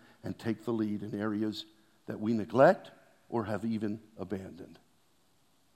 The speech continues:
God wants all people. God wants all nations to experience the power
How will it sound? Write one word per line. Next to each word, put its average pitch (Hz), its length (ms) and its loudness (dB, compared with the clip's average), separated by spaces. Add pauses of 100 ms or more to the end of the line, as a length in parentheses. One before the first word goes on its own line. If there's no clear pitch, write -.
(1600)
God 180 320 12
wants 170 220 8
all 147 180 6
people. - 440 -2 (1600)
God 220 240 12
wants 214 260 12
all 185 200 12
nations - 760 6 (1200)
to 143 140 2
experience 151 760 0
the 135 100 -10
power - 800 -8